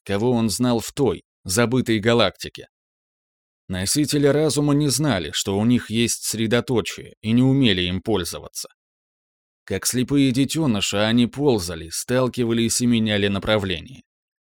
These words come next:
Ещё мгновение пришлось потратить на анализ собранной информации. Какие же они самонадеянные.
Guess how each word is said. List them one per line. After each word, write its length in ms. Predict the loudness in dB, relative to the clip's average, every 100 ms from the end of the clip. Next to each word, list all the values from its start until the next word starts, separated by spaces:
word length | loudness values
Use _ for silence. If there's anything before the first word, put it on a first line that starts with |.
| _
Ещё 260 | -2 2 2
мгновение 720 | 2 2 2 2 2 2 2
пришлось 440 | 0 2 2 2
потратить 580 | 0 0 0 0 -2 -2
на 220 | 0 0
анализ 360 | 0 0 0 0
собранной 500 | -2 0 0 0 -2
информации. 760 | -2 0 0 -2 -6 -10 -14 _ _ _ _ _ _ _ _ _ _ _ -14
Какие 400 | -12 -8 -4 -2
же 220 | 2 2
они 240 | 4 2
самонадеянные. 960 | 2 2 2 2 0 0 0 -2 -8